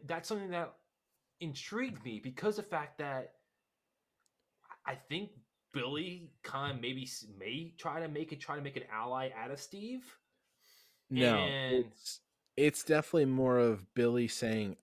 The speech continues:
Speaker 2: "I know more than you and I'm better than you. Here's a little advice."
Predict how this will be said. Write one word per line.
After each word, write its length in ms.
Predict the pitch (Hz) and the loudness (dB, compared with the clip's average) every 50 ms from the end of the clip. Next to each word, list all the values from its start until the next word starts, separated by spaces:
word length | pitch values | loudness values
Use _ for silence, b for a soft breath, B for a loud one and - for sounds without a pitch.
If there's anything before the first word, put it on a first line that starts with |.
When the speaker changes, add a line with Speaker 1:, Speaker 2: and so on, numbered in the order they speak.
| _ | _
Speaker 2:
"I 200 | - 107 113 123 123 | 0 2 2 4 4
know 260 | 120 113 113 117 117 | 4 4 4 2 2
more 320 | 110 104 104 107 113 120 | 2 0 0 2 2 2
than 220 | 117 120 123 127 127 | 2 2 0 0 0
you 260 | 131 135 143 143 147 | 0 2 2 2 2
and 100 | 127 104 | 0 0
I'm 140 | 104 98 98 | 0 -2 -2
better 300 | 87 - 98 101 107 117 | -2 -2 0 0 0 0
than 160 | 117 120 123 | 0 -2 -2
you. 320 | 127 131 139 143 139 135 135 _ | -2 0 0 0 0 -2 -6 _
Here's 360 | - - - 139 131 123 120 | -6 0 2 4 4 4 4
a 60 | 123 | 2
little 300 | 120 120 117 113 110 110 | 2 4 4 4 4 4
advice." 680 | 104 92 90 87 98 98 90 80 - - - - - | 2 0 -2 -2 -2 -2 -2 -2 -4 -6 -8 -8 -10